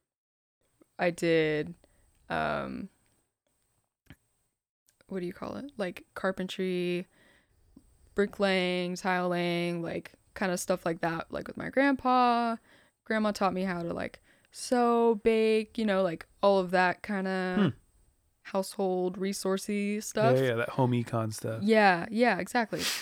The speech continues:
Speaker 1: Gardening, like, the whole shebang.
Speaker 2: Yeah.
Speaker 1: But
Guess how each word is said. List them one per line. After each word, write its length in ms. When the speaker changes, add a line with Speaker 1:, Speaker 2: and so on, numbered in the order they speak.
Speaker 1:
Gardening, 680
like, 300
the 100
whole 140
shebang. 400
Speaker 2:
Yeah. 220
Speaker 1:
But 360